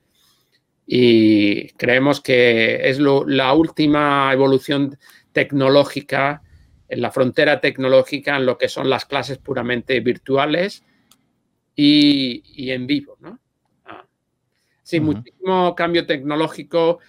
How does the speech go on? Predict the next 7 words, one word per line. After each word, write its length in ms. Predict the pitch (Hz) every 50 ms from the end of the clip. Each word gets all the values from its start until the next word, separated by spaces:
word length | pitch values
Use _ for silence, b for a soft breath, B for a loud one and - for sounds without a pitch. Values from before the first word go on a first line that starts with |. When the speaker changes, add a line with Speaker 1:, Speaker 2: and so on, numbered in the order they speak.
| b b b
Speaker 1:
muchísimo 540 | - 143 131 - - 151 - 180 175 165 160
cambio 260 | - 165 165 160 156
metodológico 1000 | 160 151 139 - - 139 131 127 127 135 156 175 175 - 160 131 - 170 175 180 165
y 60 | 143
pedagógico 960 | - 151 135 123 123 123 139 175 170 - - 156 - - 170 190 220 277 _ _ _ _ b b b b _ _ _ _ _ _ _
que 120 | - -
está, 1080 | 123 - - - - 160 160 165 160 165 165 156 151 151 147 147 143 139 139 135 135